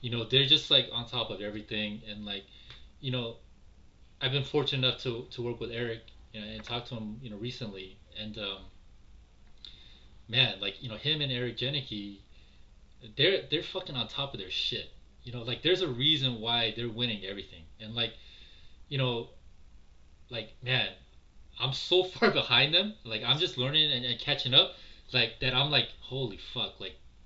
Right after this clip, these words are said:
like, now I truly realize, like, like, why or how big the gap is, you know, be-, 'cause before I, I didn't really know, you know,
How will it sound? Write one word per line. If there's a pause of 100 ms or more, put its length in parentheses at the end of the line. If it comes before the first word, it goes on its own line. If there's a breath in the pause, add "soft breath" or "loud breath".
(100)
like, (160)
now
I
truly
realize,
like, (760 soft breath)
like,
why (180)
or
how
big
the
gap
is, (360)
you
know,
be-,
'cause
before
I, (520 loud breath)
I
didn't
really
know, (400)
you
know,